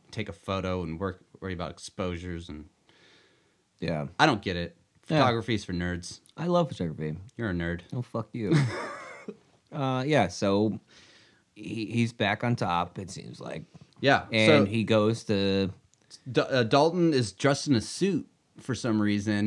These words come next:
Speaker 2: And he's got the hair, like, pulled back.
Speaker 1: Yeah, all of a sudden he's no longer, uh, Rambo.
Speaker 2: I feel like there was a lot of cutscenes from this episode towards the end.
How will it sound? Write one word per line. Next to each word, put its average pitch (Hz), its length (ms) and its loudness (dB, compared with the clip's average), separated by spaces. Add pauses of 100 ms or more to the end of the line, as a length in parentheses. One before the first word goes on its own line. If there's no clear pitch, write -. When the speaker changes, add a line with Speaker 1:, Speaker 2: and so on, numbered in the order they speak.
Speaker 2:
And 113 40 -2
he's 110 200 -2
got 127 140 0
the 107 100 0
hair, 117 240 2
like, 117 340 4 (280)
pulled 110 340 -2
back. 165 140 4
Speaker 1:
Yeah, 151 220 8 (100)
all 139 160 4
of 175 60 2
a 190 60 4
sudden 190 300 4
he's 151 300 6
no 139 180 10
longer, 139 800 4
uh, 104 460 2 (180)
Rambo. 107 580 2 (300)
Speaker 2:
I - 40 -12
feel 165 140 2
like 170 140 4
there 156 100 8
was 123 140 6
a 110 80 2
lot 104 240 6
of 101 100 2
cutscenes 85 640 -2
from 85 100 -8
this - 160 -8
episode - 500 -12 (440)
towards 98 240 0
the 87 120 -2
end. 71 320 -8